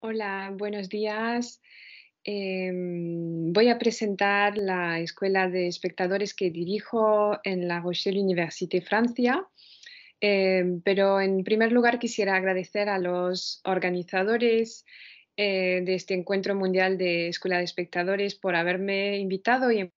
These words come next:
particular a Jorge y a Nora Dubati. Eh, lo siento mucho por no estar presente con ustedes y agradezco mucho esta posibilidad de haber podido grabar, eh, un video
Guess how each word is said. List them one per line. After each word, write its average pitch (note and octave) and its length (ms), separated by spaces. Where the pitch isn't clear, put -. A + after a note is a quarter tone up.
particular F#3 720
a D#3+ 240
Jorge F#3+ 600
y F#3+ 160
a D#3 100
Nora E3+ 240
Dubati. G3+ 520
Eh, G3 400
lo G#3 160
siento B3 280
mucho B3+ 300
por B3 140
no A#3 160
estar A3 480
presente G#3+ 560
con A3 180
ustedes A#3 960
y G3 680
agradezco F#3+ 500
mucho A3+ 300
esta A3+ 220
posibilidad G3 540
de G3 120
haber F#3 360
podido G3 500
grabar, F#3+ 640
eh, F#3+ 180
un F3+ 360
video F3+ 520